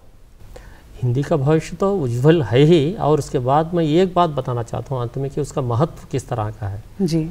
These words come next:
Speaker 1: संसदीय राजभाषा समिति जो निरीक्षण करेगी, अपनी रिपोर्ट सीधे राष्ट्रपति महोदय को प्रस्तुत करेगी।
Speaker 2: अच्छा।
Speaker 1: इससे उसका महत्व पता चलता है,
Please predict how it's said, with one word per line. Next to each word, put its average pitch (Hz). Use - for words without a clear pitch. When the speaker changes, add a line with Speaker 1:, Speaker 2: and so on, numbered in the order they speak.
Speaker 1:
संसदीय 151
राजभाषा 151
समिति 151
जो 151
निरीक्षण 131
करेगी, 139
अपनी 160
रिपोर्ट 190
सीधे 151
राष्ट्रपति 156
महोदय 160
को 147
प्रस्तुत -
करेगी। 107
Speaker 2:
अच्छा। 151
Speaker 1:
इससे 202
उसका 185
महत्व 135
पता 131
चलता 113
है, 107